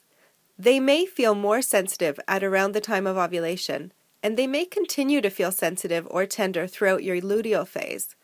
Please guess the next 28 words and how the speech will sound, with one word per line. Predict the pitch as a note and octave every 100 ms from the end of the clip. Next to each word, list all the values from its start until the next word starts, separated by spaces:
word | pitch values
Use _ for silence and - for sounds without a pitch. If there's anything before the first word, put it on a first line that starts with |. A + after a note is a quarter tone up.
| _ _ _ _ -
Again, | A#3 A3+ E3+ F3 G#3+ _ _ -
if | A#3
you | C#4 E4
notice | F#4 A3 G#3 G#3+
that | G#3 G3
there's | F#3+ G3
an | G3
observable | F3+ F#3 G3 G#3+ B3 A#3
pattern | A3 G#3+ F3+ E3 F3
to | -
the | F#3
sensitivity | F#3+ G3 G3 G3+ - G3 G#3+ A3
of | A3+
your | A#3+
breasts, | A#3+ D3 D3 - - - - _ _ _ _
it's | - C4+
useful | C#4+ D#4 - D#4
to | C#4+
record | B3+ - F#3
it | F#3
in | F#3
the | F#3+
checklist | F#3 E3+ F3 F3+ F3 -
on | F3
the | F3+
data | F3 D#3+ E3+
entry | F3 F#3+ F#3
page | F3+ E3 - -